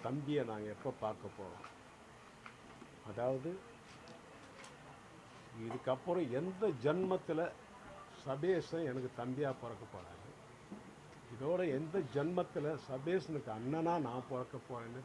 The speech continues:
தெரியலையே. அதனால இந்த நேரத்துல வந்து பாரிஸ் மக்கள் வந்து நல்லா அவங்க வந்து,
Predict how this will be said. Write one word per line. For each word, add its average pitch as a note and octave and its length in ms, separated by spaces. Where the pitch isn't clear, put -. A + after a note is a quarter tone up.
தெரியலையே. A#2+ 480
அதனால D3 240
இந்த B2+ 360
நேரத்துல F3 340
வந்து D#3+ 540
பாரிஸ் C#3 460
மக்கள் C3+ 320
வந்து C3 340
நல்லா D3+ 560
அவங்க C3+ 260
வந்து, D3 340